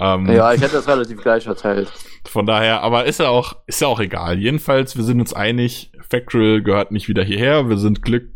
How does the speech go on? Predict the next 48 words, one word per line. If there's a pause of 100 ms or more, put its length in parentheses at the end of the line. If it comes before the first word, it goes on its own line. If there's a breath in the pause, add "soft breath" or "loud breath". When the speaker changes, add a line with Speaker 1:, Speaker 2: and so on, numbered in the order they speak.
(120)
Speaker 1:
ich,
ich
persönlich
find
Gary
immer
noch
kein
Bust.
Also
ich
finde
allgemein
nach
einem
Speaker 2:
Nee.
Speaker 1:
Jahr
von
Bust
zu
sprechen,
ist
Quatsch. (680 loud breath)
Speaker 2:
Genau,
Speaker 1:
Ähm,
Speaker 2:
sehe
ich
Speaker 1:
der
Speaker 2:
auch
Speaker 1:
hat
Speaker 2:
so.
Speaker 1:
sehr
viel
Potenzial
und
das
hat
er
meiner
Meinung
nach
auch
gezeigt.
Er
hat
gute
Spiele
gemacht.